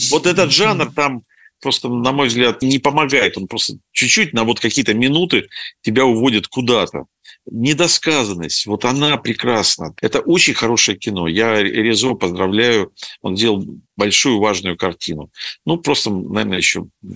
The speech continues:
Speaker 1: молод.
Speaker 2: Не знаю,
Speaker 1: Ещё
Speaker 2: покажут
Speaker 1: такой.
Speaker 2: её в России, потому что она абсолютно про сегодня, тоже про сегодня, и про то,
Speaker 1: Всё,
Speaker 2: что
Speaker 1: что
Speaker 2: про
Speaker 1: про сегодня, в
Speaker 2: неизбежность.
Speaker 1: России не покажут.
Speaker 2: Не покажут,
Speaker 1: Можно не,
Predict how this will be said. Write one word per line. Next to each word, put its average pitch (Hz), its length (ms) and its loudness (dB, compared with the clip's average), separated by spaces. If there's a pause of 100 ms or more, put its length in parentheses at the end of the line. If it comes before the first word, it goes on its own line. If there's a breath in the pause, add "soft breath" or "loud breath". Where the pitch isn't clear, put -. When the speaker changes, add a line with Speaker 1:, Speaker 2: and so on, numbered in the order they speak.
(140)
Speaker 1:
молод. 85 440 -2
Speaker 2:
Не 190 80 2
знаю, 214 260 2
Speaker 1:
Ещё 175 40 -2
Speaker 2:
покажут 214 340 4
Speaker 1:
такой. 202 140 4
Speaker 2:
её 170 100 6
в 156 40 4
России, 165 460 4
потому 156 220 0
что 175 160 2
она 185 160 4
абсолютно 175 1000 2
про 120 80 2
сегодня, 127 640 4
тоже 220 460 2
про 208 140 0
сегодня, 185 540 4
и 131 40 2
про 143 140 2
то, 143 60 4
Speaker 1:
Всё, 156 120 6
Speaker 2:
что 202 80 4
Speaker 1:
что - 140 4
Speaker 2:
про 170 60 4
Speaker 1:
про 160 80 6
сегодня, 143 180 6
в 143 140 6
Speaker 2:
неизбежность. 143 320 4
Speaker 1:
России 160 460 4
не 127 180 2
покажут. 110 500 -4
Speaker 2:
Не 170 180 2
покажут, 190 560 2
Speaker 1:
Можно 120 140 2
не, 120 80 4